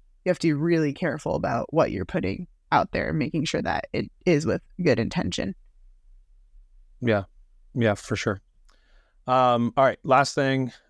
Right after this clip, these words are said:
Speaker 2: uh, where can people find you on social media? Where can people find you in real life, events that they should show up to? Um, and this is, this is kinda your plug here. So tell people where they can get at you.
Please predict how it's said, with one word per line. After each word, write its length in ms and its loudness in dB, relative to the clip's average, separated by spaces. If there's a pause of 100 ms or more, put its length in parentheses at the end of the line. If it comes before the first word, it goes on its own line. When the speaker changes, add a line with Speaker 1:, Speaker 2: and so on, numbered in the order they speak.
(120)
Speaker 2:
uh, 300 2
where 320 2
can 160 -6
people 580 2
find 380 0
you 360 0 (120)
on 240 4
social 320 -2
media? 360 2
Where 200 0
can 160 -8
people 300 -2
find 220 4
you 120 0
in 100 0
real 200 4
life, 340 4
events 380 0
that 120 -16
they 140 2
should 180 -6
show 260 4
up 220 4
to? 500 2 (220)
Um, 540 4 (300)
and 440 2
this 220 -2
is, 280 -4 (120)
this 180 -4
is 100 -8
kinda 280 0
your 160 2
plug 320 4
here. 200 -6
So 180 -10
tell 200 4
people 260 -2
where 120 2
they 120 2
can 120 -2
get 160 2
at 160 0
you. 100 -8